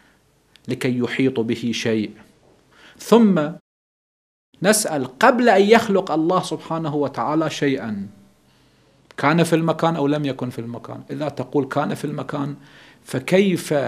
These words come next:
يكون الشيء المخلوق وهو مخلوق يكون أزلياً؟ هذا مستحيل، لأن المخلوق معناه أنه مسبوق بالعدم، لم يكن ثم كان، <clears throat> لم يكن ثم كان،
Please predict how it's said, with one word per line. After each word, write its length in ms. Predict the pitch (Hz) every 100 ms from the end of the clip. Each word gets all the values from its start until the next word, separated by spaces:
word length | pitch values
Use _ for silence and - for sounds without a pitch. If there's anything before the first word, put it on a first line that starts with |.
| 92 - _ - _ -
يكون 480 | 123 - 180 160 -
الشيء 580 | 120 - 170 165 143
المخلوق 840 | 127 123 117 - 147 165 190 - - _ _ _ - -
وهو 360 | 175 202 196 196
مخلوق 640 | 185 - 185 196 196 - - _ - -
يكون 320 | 131 - 160
أزلياً؟ 600 | 135 120 120 123 113 98 101
هذا 160 | 113
مستحيل، 680 | 113 107 - 110 143 127 101 - - - - - -
لأن 260 | 107 110 113
المخلوق 600 | 110 113 - 135 170 175
معناه 420 | 120 113 151 131
أنه 320 | 127 123 127
مسبوق 560 | 123 110 - 139 170 185
بالعدم، 640 | 202 202 202 202 165 143
لم 240 | 131 170 175
يكن 340 | 170 - 202
ثم 320 | 196 170 147
كان، 360 | 139 135 120 117 - - - _ _ -
<clears throat> 420 | - - - -
لم 200 | 147 165
يكن 400 | 165 160 190 202
ثم 320 | 196 147 127
كان، 360 | - 117 110